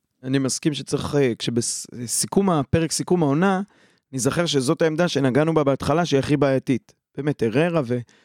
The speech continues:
אה, ואם סיימנו את השנה עם שני מגנים שאנחנו מרוצים וסומכים עליהם, וגם מקבלים מהם התקפה, שני הפנדלים,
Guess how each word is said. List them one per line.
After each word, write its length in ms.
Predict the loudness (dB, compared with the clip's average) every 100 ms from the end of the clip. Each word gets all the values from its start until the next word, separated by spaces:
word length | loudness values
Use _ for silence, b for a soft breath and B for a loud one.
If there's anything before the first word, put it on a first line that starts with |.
| b b _
אה, 680 | 0 2 4 4 2 2 2
ואם 240 | 2 0 0
סיימנו 400 | 0 0 2 0
את 100 | 0
השנה 260 | 0 2
עם 100 | 2
שני 200 | 0 0
מגנים 300 | 0 2 2
שאנחנו 360 | 2 0 0 0
מרוצים 580 | 0 0 0 2 2 2
וסומכים 520 | 0 -2 -2 2 2
עליהם, 260 | 4 2 0
וגם 420 | 0 0 0 2
מקבלים 640 | 0 0 -2 0 2 4 4
מהם 200 | 2 2
התקפה, 460 | 0 -4 -2 -2
שני 180 | -2 -2
הפנדלים, 540 | 0 0 2 2 2